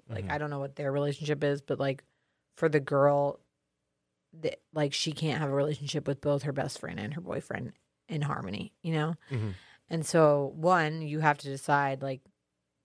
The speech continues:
Speaker 1: which one you like or which one you are more invested in. It sounds like she's more invested in her boyfriend.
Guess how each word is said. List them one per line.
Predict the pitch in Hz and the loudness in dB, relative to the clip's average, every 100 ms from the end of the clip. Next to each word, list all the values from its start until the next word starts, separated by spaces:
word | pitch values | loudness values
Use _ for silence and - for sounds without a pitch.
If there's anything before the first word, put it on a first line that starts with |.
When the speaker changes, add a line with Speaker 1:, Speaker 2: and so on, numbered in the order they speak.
| _ | _
Speaker 1:
which | - 143 139 | -4 -2 0
one | 147 | -2
you | 139 135 | 0 0
like | 139 135 _ _ _ _ _ _ _ _ _ _ | 0 -2 _ _ _ _ _ _ _ _ _ _
or | 160 151 | 0 4
which | 156 156 | 4 2
one | 147 143 | 0 -2
you | 139 139 139 156 _ _ _ _ _ _ _ _ _ _ | 0 -2 -2 -8 _ _ _ _ _ _ _ _ _ _
are | 151 | 0
more | 143 135 | 2 2
invested | 123 135 131 135 | 2 2 2 -2
in. | - | -4
It | - | -6
sounds | - 143 139 | -4 -2 0
like | 131 | -2
she's | - 135 | -2 -4
more | 139 131 | -2 -2
invested | 127 135 - | -2 -2 -4
in | 143 | -6
her | 131 | -6
boyfriend. | 147 151 151 - | -4 -6 -6 -8